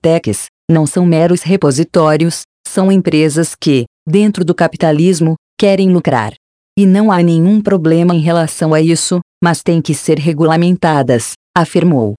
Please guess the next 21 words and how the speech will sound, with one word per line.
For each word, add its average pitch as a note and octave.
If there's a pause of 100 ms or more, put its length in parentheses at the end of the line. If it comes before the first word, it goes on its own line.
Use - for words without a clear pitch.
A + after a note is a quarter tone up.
(380)
Para F3
mim E3
bastaria G3
um G#3
artigo E3+
da E3+
lei D#3+
ou F#3
uma F#3+
interpretação E3
que F3+
o D#3
S D#3
T F3
F, C#3+ (240)
brevemente, E3+ (240)
ao D#3+
analisar C#3
o E3+
artigo F3
dezenove, F3